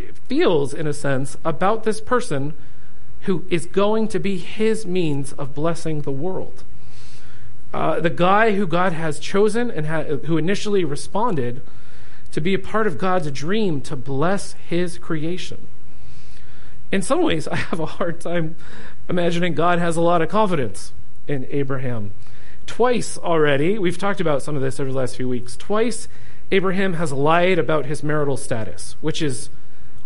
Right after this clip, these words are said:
already, like, a, a bad husband, like, one oh one. But he's tried to pass his wife off as his sister twice to kings as he's passed through their lands, first in Egypt and then in Canaan.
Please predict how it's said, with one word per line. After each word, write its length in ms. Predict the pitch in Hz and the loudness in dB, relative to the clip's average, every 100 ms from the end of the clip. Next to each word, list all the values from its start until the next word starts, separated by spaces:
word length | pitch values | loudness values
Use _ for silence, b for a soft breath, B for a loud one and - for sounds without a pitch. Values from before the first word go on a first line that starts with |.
| - | 0
already, 520 | 185 190 175 160 165 | 2 2 2 0 0
like, 280 | 147 127 - | 0 0 0
a, 40 | 135 - | 0 0
a 40 | 139 | 0
bad 360 | 120 156 170 | 0 0 0
husband, 760 | 151 - 165 135 156 151 - - | 0 -2 -2 0 0 0 0 0
like, 320 | 135 127 117 | 0 0 0
one 260 | 151 151 151 | 0 0 0
oh 100 | 139 | 0
one. 480 | 139 151 131 110 - - B B B B B B | 0 0 0 0 0 0 B B B B B B
But 100 | 202 | 0
he's 160 | 208 202 | 0 0
tried 360 | - 226 254 | 0 0 0
to 60 | 247 | 0
pass 360 | 196 240 220 233 | 0 0 -2 -2
his 160 | 202 | -2
wife 320 | 175 190 190 | 0 0 0
off 260 | 170 165 160 | 0 0 0
as 260 | - 156 - | 0 0 0
his 180 | 151 - | 0 0
sister 480 | 247 - 147 127 | 0 -2 0 0
twice 640 | 123 - 220 147 139 - - - B B B | 0 0 2 2 0 0 0 0 B B B
to 80 | 160 | 0
kings 540 | 247 254 127 101 - 151 | 0 0 0 -2 -2 -2
as 100 | 143 | 0
he's 140 | 139 | 0
passed 260 | 160 151 - | 0 0 0
through 100 | 151 | 0
their 120 | 151 | 0
lands, 260 | 165 117 | 0 0
first 380 | - - 202 202 | 0 0 0 0
in 140 | 202 196 | 0 0
Egypt 420 | 190 185 185 - - B B B B | 0 0 0 0 0 B B B B
and 180 | 156 156 | 2 2
then 240 | 180 185 | 2 0
in 200 | 165 151 | 0 -2
Canaan. 480 | 139 170 156 101 95 | -2 0 0 0 0